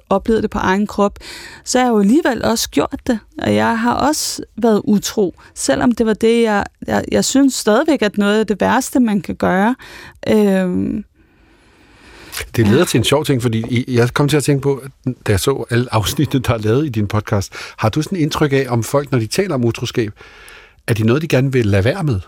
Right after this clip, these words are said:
Speaker 2: Er det noget, de gerne vil holde op med? At du har selv beskrevet dig selv som en, der faktisk har fundet ud af, at det var måske en dårlig ting. Altså, det var egentlig noget, du godt ville arbejde dig ud af.
Speaker 1: Altså, jeg ved da, at nu har jeg været sammen med min kæreste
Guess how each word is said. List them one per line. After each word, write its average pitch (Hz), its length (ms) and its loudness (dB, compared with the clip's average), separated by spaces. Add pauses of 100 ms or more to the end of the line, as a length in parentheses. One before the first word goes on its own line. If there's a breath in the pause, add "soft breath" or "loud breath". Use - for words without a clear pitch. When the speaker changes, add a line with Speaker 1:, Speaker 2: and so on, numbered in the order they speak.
(140)
Speaker 2:
Er - 40 -8
det 107 100 2
noget, 107 140 2
de 123 60 -2
gerne 110 140 2
vil 107 140 -2
holde - 300 0
op - 140 -2
med? 123 140 0
At 120 140 -2
du 131 60 2
har 117 120 2
selv 190 160 0
beskrevet 151 340 0
dig 110 80 -8
selv 190 260 -2
som 135 200 -2
en, 147 200 0
der 127 80 -2
faktisk 120 400 -6
har 123 60 -4
fundet 113 340 0
ud 143 200 0
af, 113 260 0 (520 loud breath)
at - 160 -2
det 113 120 2
var 143 60 4
måske 110 460 -2
en 104 80 2
dårlig 92 460 -2 (560 soft breath)
ting. - 200 -4 (340)
Altså, 95 140 4
det 117 100 4
var 135 60 2
egentlig 123 220 2
noget, 110 180 4
du 117 40 0
godt 107 280 -2
ville 98 220 2 (920 loud breath)
arbejde 202 340 0
dig 165 140 -4
ud 156 100 0
af. 117 260 -10 (460 loud breath)
Speaker 1:
Altså, 208 200 0
jeg 190 180 2
ved 285 160 2
da, 262 200 -2 (140)
at 196 180 2 (200)
nu 220 140 4
har 247 80 4
jeg 233 140 2
været 202 120 2
sammen 202 360 0
med 202 100 2
min 190 120 -2 (240)
kæreste 185 540 -2